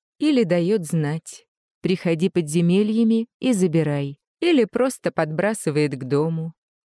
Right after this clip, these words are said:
И что мы только с дедом не находили на крыльце в своё время. От любимых домашних тапочек до мешочков с золотом.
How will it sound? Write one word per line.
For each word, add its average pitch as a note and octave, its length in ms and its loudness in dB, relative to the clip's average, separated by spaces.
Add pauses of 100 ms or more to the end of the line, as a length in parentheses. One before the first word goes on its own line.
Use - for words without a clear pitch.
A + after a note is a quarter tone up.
(300)
И F#3 140 2
что C4 420 0
мы G#3 160 4
только G3+ 420 0
с D3+ 80 -4
дедом A#3+ 560 0 (120)
не A#3+ 140 2
находили A3+ 600 2
на E3 140 2
крыльце E3+ 720 -2
в - 60 -14
своё E3+ 380 2
время. D#3 480 0 (640)
От E3+ 200 -4
любимых F3 540 2
домашних F3 560 0
тапочек - 680 -6 (260)
до D#3+ 160 -2
мешочков A#3+ 720 -2
с - 20 -2
золотом. F3 760 -2